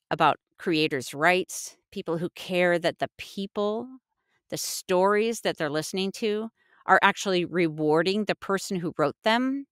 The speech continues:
and not someone, not, you know,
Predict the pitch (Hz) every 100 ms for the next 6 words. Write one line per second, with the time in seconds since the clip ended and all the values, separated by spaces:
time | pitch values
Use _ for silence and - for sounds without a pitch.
0 | _ _ _ _ _ _ _ _ _ _
1 | _ 160 165 165 - - 160 151 156 147
2 | 143 - - 156 - - - 156 139